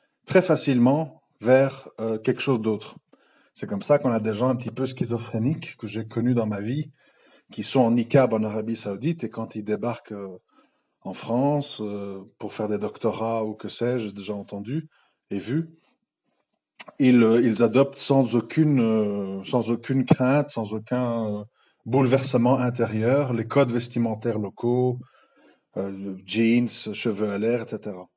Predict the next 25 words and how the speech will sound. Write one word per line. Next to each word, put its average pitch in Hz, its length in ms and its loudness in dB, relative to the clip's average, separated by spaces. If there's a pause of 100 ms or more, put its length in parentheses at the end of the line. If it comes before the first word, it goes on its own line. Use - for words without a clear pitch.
(1500)
Ça, 175 180 6
c'est 160 220 4
une 123 300 2
réalité 120 500 2
aussi. 120 440 -2 (540)
Euh, 113 380 2 (100)
et 120 120 2
puis, 156 320 2
je 110 120 -2
vous 107 160 0
ai 113 60 4
parlé 117 380 0
de 110 120 -2
la 104 100 -4
question - 280 -6
des 104 120 -4
divorces. 104 640 -4
Oui, 139 280 0 (440)
effectivement, 131 640 0
il 135 80 4
y - 20 4
a 107 60 4
beaucoup 107 360 -4
de - 80 -8
femmes, 131 380 -2